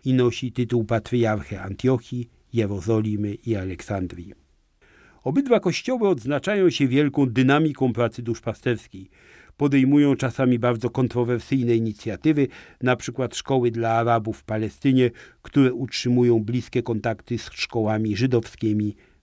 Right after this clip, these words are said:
wzajemne odwiedziny, a nawet kilkutygodniowe wizyty.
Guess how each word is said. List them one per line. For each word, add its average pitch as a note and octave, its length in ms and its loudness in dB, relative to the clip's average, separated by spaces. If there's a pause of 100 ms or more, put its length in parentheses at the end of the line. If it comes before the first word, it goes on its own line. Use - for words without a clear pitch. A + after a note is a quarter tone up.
wzajemne A2+ 580 -2
odwiedziny, G#2+ 680 0 (360)
a - 100 -6
nawet G#2+ 420 -4
kilkutygodniowe G#2 1000 -4
wizyty. F#2 680 -12